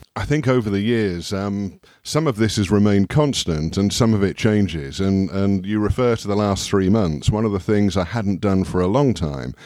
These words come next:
was revisit this and really think about what matters most to me. And, and, and rather than read a list, because there are a lot of things that matter to me, but I think, oh, you know, initially my family and friends are really important. They form the bedrock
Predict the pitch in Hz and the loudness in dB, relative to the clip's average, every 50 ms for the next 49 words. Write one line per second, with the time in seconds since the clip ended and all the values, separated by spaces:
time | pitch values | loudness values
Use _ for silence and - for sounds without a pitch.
0 | - - - - - - 104 101 90 95 101 113 113 107 95 90 113 113 104 104 | -20 -20 -20 -12 -4 -2 -2 0 0 0 0 2 2 2 2 2 0 2 2 0
1 | 85 - - 78 67 50 - - - - - - - - - - - - 104 107 | -2 -4 -6 -10 -10 -10 -12 -12 -14 -16 -16 -16 -20 -20 -20 -10 -2 2 2 2
2 | 107 104 120 120 113 110 113 107 - - 98 92 87 92 85 92 90 92 87 73 | 4 4 2 2 2 2 0 0 0 0 0 0 0 -2 -2 -2 -2 -2 -2 -2
3 | 92 90 73 82 92 90 87 95 95 82 76 92 92 92 90 - - - 80 73 | -2 -2 -2 0 -2 -2 -2 -4 -4 -2 -2 0 0 0 0 -2 -4 -4 -4 -4
4 | 69 65 69 80 87 87 78 - - - 95 98 98 87 87 101 104 104 120 127 | -4 -6 -4 -2 -2 -2 -2 -4 -8 -4 -2 -2 -2 0 0 0 0 2 2 0
5 | 123 120 110 104 101 101 101 98 107 110 107 104 101 101 98 95 92 87 101 107 | 0 0 0 0 2 2 2 2 2 2 2 2 2 0 0 -2 -2 -4 -2 -2
6 | 101 90 80 - - - 98 - - 98 92 98 107 107 104 107 120 127 123 110 | -2 -2 -2 -6 -8 -8 -6 -4 -2 -4 -2 0 -2 0 0 0 0 0 -2 -2
7 | - - 92 87 85 80 - 90 71 78 104 104 101 - - 90 - - 80 76 | -4 -4 -4 -4 -4 -6 -8 -10 -6 -4 -4 -4 -4 -4 -6 -6 -6 -6 -8 -8
8 | 71 69 69 85 92 98 92 - - 110 107 107 - - - - - - - 117 | -8 -10 -12 -10 -8 -8 -8 -6 -4 -2 -2 -2 -4 -6 -12 -16 -10 -2 0 0
9 | 120 - - - 104 104 90 82 82 - 110 120 135 123 - - 98 90 90 87 | 0 0 -2 -2 0 0 0 0 0 2 2 4 2 2 0 -2 -2 0 0 0
10 | 92 92 90 - 117 110 110 101 98 98 92 90 85 - 90 87 85 78 78 76 | 0 0 0 0 0 0 0 2 2 2 2 0 0 0 0 0 0 0 -2 -4
11 | - - - - - - - - - _ - - 98 95 92 92 95 95 92 90 | -6 -8 -16 -16 -20 -20 -20 -20 -20 _ -6 -2 0 2 2 2 2 2 2 0
12 | 90 87 87 82 - 90 85 85 65 69 73 65 71 92 92 90 - - 101 95 | 0 0 2 0 0 -2 -2 -6 -6 -6 -6 -6 -4 -4 -4 -4 -2 0 2 2
13 | 92 90 82 73 90 95 92 80 82 85 82 80 - - - | 2 2 2 0 -2 -4 -4 -4 -6 -8 -10 -10 -12 -16 -20